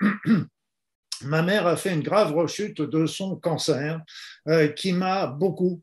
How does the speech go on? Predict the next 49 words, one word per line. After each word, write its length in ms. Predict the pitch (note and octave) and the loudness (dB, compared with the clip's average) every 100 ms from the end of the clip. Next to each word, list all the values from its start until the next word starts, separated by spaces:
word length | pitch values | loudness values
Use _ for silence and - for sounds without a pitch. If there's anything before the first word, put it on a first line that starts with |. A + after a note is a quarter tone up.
| - | -6
beaucoup 380 | E3 F3+ G3+ | -4 -4 -2
interrogé 720 | F3+ D#3 E3+ C#3+ D#3 D3 G#3+ | -2 0 0 2 0 2 0
parce 280 | - D3 - | 0 -4 -4
que, 120 | - | -2
euh, 420 | G3+ G3 D#3+ D3 C3+ - - - _ | 0 2 2 0 -4 -10 -20 -20 _
<clears throat> 540 | A3 G3 G#3+ - F#3+ F3+ | 2 2 2 2 2 4
il 60 | |
y 60 | D#3 | 4
avait 160 | F3+ | 4
plein 160 | F3+ G3+ | 2 2
d'éléments, 500 | F#3+ F3+ G3 A#3 - G#3+ | 4 4 4 2 0 2
<clears throat> 340 | A3 G3+ G#3 | 2 4 4
excusez-moi, 520 | C3+ - C3+ C#3 G#2+ _ _ _ _ _ _ _ - | 4 -2 -6 -6 -8 _ _ _ _ _ _ _ -14
il 80 | C#3 | -6
y 20 | |
avait 120 | F#3 F#3 | -4 -2
plein 140 | G3+ | -2
d'éléments 360 | F#3 F#3+ A3 G3 | 0 0 -2 -2
que 100 | F3 | -2
je 100 | F3 | 0
ne 200 | E3 D#3+ | -2 -2
comprenais 640 | A3+ A3 - G3+ F3+ F3 | -2 -4 -4 -2 0 0
pas, 340 | - D3 D3 - - - - | 0 -4 -4 -8 -18 -10 0
euh, 200 | D3+ C3+ | 2 2
dans 180 | D#3+ D#3+ | 2 2
cette, 320 | E3+ E3+ E3 | 4 2 2
dans 360 | D3+ C3+ D#3 D3+ | 0 2 -2 -2
cette 240 | E3+ - | -4 -4
rechute. 400 | C3+ - - - - - - _ | -8 -10 -14 -18 -20 -20 -20 _
Et 460 | D#3 F3 F3 E3 D#3+ | 2 6 8 8 6
je 140 | C#3+ | 4
l'ai 180 | F3 F3+ | 4 4
bien 220 | D#3 E3+ | 4 2
sûr, 420 | - G3+ G3 F3+ D3+ | 0 0 0 2 2
euh, 140 | D3 | 2
comme 200 | D#3+ C#3+ | 0 -2
j'étais 280 | C#3 - E3 | -4 -4 -4
interne 400 | C3+ - E3+ C3 | -4 -2 -2 -2
à 60 | |
ce 120 | - C3+ | -4 -4
moment-là, 260 | D3+ F3 | 0 2
je 120 | D3 | 2
l'ai 220 | D3 C#3+ C3 | 0 -2 -2
piloté 440 | C#3+ D3 D3 F3+ | -2 0 2 0
dans 160 | C#3+ D3 | 0 -2
les 140 | C3+ | -4
différents 360 | C#3 C#3 C#3 C#3 | -4 -4 -4 -2
services 440 | C#3 B2+ F3+ - | -2 -2 -2 -2
hospitaliers 720 | B2 C3 A#2 B2 D3+ F#3+ F#3+ | -6 -8 -8 -4 2 4 4